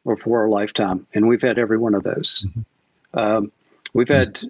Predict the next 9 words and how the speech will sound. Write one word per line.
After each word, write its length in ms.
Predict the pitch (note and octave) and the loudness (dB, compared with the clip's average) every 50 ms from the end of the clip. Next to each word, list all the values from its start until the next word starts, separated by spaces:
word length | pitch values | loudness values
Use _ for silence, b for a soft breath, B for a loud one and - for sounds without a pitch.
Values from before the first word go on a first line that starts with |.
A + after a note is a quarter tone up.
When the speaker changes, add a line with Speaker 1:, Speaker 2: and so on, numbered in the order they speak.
| - | -8
Speaker 1:
uh, 300 | - B2+ A#2 A#2 A2+ A2 | -4 -2 0 0 0 0
church 320 | A2 - - B2+ A#2 - - | 0 0 0 0 2 2 0
members 480 | C3 B2+ A#2+ C3 C3 B2 - - - - G3 | 2 4 4 4 4 4 2 -2 -2 -4 -4
that 360 | A#2+ B2 A#2 A2 A2 - - | -2 0 0 0 0 -2 -4
have, 460 | - - - A#2+ A2+ A2 A2+ G#2+ - - B B B B B B B B B - | -6 -2 0 2 2 2 0 -2 -6 -12 B B B B B B B B B -6
uh, 60 | - | -2
gone 300 | G#2+ B2+ A#2+ B2 B2 B2 A#2+ | 0 2 2 2 2 2 2
and, 380 | A2 G#2+ G#2+ - G#3+ A#3 - | 2 2 0 -2 -4 -6 -4
uh, 460 | F#3 C#3 A#2+ A#2 A2+ A2+ A2 A2+ - | -4 -2 0 0 2 2 2 0 0